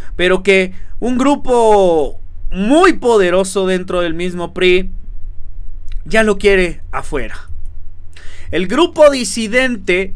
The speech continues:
de este partido, que tiene entre esas personas a Man-, Miguel Ángel Osorio Chong, eh, a Manlio Fabio Beltrones,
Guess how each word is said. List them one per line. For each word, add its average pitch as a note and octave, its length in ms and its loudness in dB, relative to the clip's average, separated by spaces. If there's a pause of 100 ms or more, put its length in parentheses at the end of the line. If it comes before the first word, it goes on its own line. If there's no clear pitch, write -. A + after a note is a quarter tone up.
de F3+ 220 -2
este G#3 240 -2
partido, F#3+ 680 0 (260)
que C#3 140 -4
tiene F3+ 380 0
entre E3+ 480 0
esas F#3 320 0
personas F3+ 720 -2
a D3 80 0
Man-, C#3+ 380 -6
Miguel D3+ 240 -2
Ángel F3+ 320 0
Osorio F3 360 -2
Chong, G#3 460 -2 (720)
eh, C3+ 1120 -2
a C#3+ 140 2
Manlio E3+ 400 0
Fabio G3 400 4
Beltrones, A3 880 0